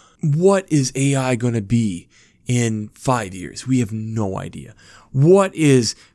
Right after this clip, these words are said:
crispr and genetic technology, and what is that going to mean going forward in five years? We have no idea.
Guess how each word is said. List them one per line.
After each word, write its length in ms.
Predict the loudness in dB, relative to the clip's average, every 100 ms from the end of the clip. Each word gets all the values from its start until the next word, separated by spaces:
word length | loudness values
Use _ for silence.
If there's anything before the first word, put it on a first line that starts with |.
| -12
crispr 540 | 0 2 2 2 0
and 80 | 0
genetic 640 | 0 -2 0 0 -2 -6
technology, 960 | -10 -8 -4 -2 0 0 0 -2 -4 -4
and 260 | -4 -6 -8 -16
what 440 | -16 -6 0 2
is 140 | 2 0
that 220 | -2 -4
going 240 | -4 -4
to 100 | -2
mean 480 | -4 -2 0 0 -4 -8 -20 _
going 300 | -2 -2 -2
forward 400 | -4 -2 0 0
in 200 | -2 -6
five 360 | -8 -10 -10 -10
years? 140 | -14 -14 -10 0
We 140 | 2
have 120 | 2
no 220 | -2 -6 -8
idea. 260 | -10 -14